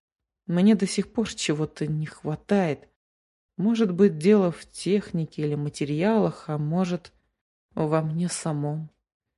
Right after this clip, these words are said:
Постепенно крылья вырисовывались все живее и отчетливей. Форма становилась более объемной и детальной, глаз начал различать отдельные перья. Но я намеренно медлил,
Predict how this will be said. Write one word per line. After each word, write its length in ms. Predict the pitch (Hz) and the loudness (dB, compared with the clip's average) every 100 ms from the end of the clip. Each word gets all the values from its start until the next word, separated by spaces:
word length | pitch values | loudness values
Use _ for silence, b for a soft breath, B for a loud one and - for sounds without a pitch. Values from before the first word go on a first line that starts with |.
| _ _ _ _ _ _ | _ _ _ _ _ _
Постепенно 720 | - - 170 - 269 247 196 | -8 -4 -2 4 6 6 6
крылья 360 | 214 220 185 | 8 8 8
вырисовывались 720 | 165 170 170 226 240 185 160 160 | 6 2 4 6 6 6 4 0
все 240 | - 165 | 0 0
живее 460 | 151 160 156 226 214 | 0 0 4 6 6
и 220 | 160 147 | 4 2
отчетливей. 800 | - - 226 180 165 147 139 - _ _ _ _ | 4 6 6 6 0 0 -2 -8 _ _ _ _
Форма 460 | - 185 180 175 | 2 4 6 4
становилась 640 | 160 180 175 165 165 160 156 | 0 2 2 4 2 0 2
более 320 | 170 165 156 | 2 4 4
объемной 680 | 160 175 175 220 180 165 147 | 4 4 6 6 6 2 -2
и 220 | - 160 | -4 -4
детальной, 800 | 147 156 - 214 214 170 160 151 _ _ _ | -2 -2 4 6 6 4 0 -2 _ _ _
глаз 400 | 170 165 220 254 | 0 4 4 2
начал 380 | 190 208 - 196 | 2 2 4 2
различать 640 | 180 165 156 - 220 226 - | 4 2 0 2 2 2 0
отдельные 600 | 196 165 175 170 180 180 | -2 0 0 2 2 0
перья. 580 | _ 170 147 143 135 139 _ _ _ _ _ _ _ _ | _ 0 0 -2 -6 -8 _ _ _ _ _ _ _ _
Но 320 | 175 175 180 | 0 2 4
я 180 | 180 185 | 6 6
намеренно 540 | 190 208 226 170 165 160 | 8 8 8 6 4 4
медлил, 680 | 175 220 220 160 151 151 | 8 8 8 6 2 2